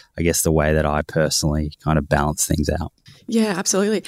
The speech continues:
Speaker 2: And I guess when you are in those situations with friends where you are dining, how are you conscious of your food choices then?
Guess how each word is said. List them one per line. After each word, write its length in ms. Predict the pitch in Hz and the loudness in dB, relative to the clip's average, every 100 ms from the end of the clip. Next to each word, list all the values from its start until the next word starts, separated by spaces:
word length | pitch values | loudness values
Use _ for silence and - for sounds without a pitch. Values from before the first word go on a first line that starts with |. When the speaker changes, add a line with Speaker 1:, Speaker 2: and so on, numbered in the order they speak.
| - | -6
Speaker 2:
And 80 | 277 | 0
I 40 | 294 | 2
guess 200 | 302 - | 2 0
when 120 | 359 | 2
you 140 | 330 175 | 2 2
are 220 | 185 226 | 2 2
in 80 | 277 | 2
those 200 | 208 208 | 2 2
situations 840 | 175 - 180 180 - 180 175 - | 0 0 0 2 2 2 0 0
with 160 | 196 196 | 0 0
friends 400 | 180 127 208 208 | 0 2 2 2
where 100 | 190 | 2
you 140 | 185 | 4
are 220 | 170 160 | 4 2
dining, 540 | 170 180 160 190 165 170 | 0 0 2 2 0 -2
how 320 | 180 180 190 | 0 4 4
are 100 | 185 | 4
you 140 | 196 185 | 4 2
conscious 400 | 185 175 180 180 | 0 0 0 0
of 180 | 175 | 2
your 80 | 180 | 0
food 300 | 160 175 165 | 2 0 2
choices 500 | - 165 - 165 170 | 0 0 0 0 -2
then? 340 | - 170 165 | 2 4 2